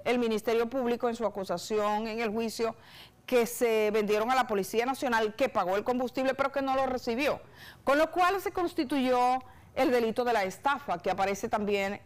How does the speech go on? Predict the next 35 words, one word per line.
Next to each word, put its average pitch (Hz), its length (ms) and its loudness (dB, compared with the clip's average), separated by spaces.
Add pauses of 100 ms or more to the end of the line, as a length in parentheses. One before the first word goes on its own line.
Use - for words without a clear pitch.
en 214 160 -2
la 196 60 2
Operación 175 380 -4
Antipulpo. - 580 -8 (340)
Ni 247 200 2
siquiera 233 600 0
es - 100 -10
por 170 200 -6
eso. - 360 -8 (560)
Ni 226 140 2
siquiera 262 720 2 (320)
es 240 380 2 (360)
porque 220 500 2 (300)
no, 240 560 2
no 226 260 0
se 269 140 -2
cumplieron 240 640 0
los 226 120 -2
preceptos 214 520 -4
para 220 160 0
esa 208 200 -2
venta, 247 560 0
porque 208 220 -4
lo 196 140 0
que 208 100 -2
hubo 202 240 2
ahí 220 140 2
fue 214 180 -2
un 214 80 -2
engaño 240 580 0 (300)
y 214 140 0
porque 208 300 0
se - 120 -4
procuraba 202 760 0
engañar 208 800 -2